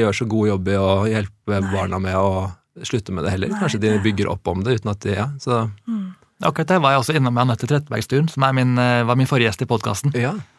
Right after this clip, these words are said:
Speaker 3: Hun hadde en, den egentlig lignende opplevelse med sin sønn, hvor hun måtte si da at, ja, jeg er, jeg er gay, som du sier, pappa er gay, kjæresten til pappa er gay, så er, du snakker om oss når du sier de
Speaker 1: Ja,
Speaker 3: ordene.
Speaker 1: nettopp.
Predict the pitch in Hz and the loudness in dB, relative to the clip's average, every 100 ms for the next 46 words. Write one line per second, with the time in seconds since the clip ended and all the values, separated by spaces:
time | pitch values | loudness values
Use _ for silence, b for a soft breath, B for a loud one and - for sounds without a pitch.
0 | _ - 156 156 127 131 127 127 127 120 | _ -2 2 4 4 4 2 2 0 0
1 | 127 135 117 110 117 107 - 135 135 131 | 2 2 2 0 -2 -2 -2 0 0 2
2 | 127 127 135 - 131 135 123 131 - 117 | 0 0 -2 -2 -2 0 0 -2 0 2
3 | 113 107 - - _ _ _ _ _ 185 | 2 2 -2 -20 _ _ _ _ _ -4
4 | 226 156 135 113 110 113 113 120 - - | -4 -2 2 2 2 0 0 -4 -12 -12
5 | - 131 117 131 165 170 160 185 214 170 | -2 0 2 2 2 2 0 0 -2 -4
6 | 143 160 - 131 127 143 151 147 151 127 | -4 -4 0 2 2 2 0 -2 -4 -4
7 | 131 113 - 117 127 120 139 135 123 135 | -2 -4 -2 0 0 0 0 0 0 -2
8 | 156 143 139 156 147 - 139 135 117 120 | 0 2 2 2 0 0 2 2 2 2
9 | 120 123 123 120 147 120 101 - | 2 2 2 0 -2 -4 -10 -10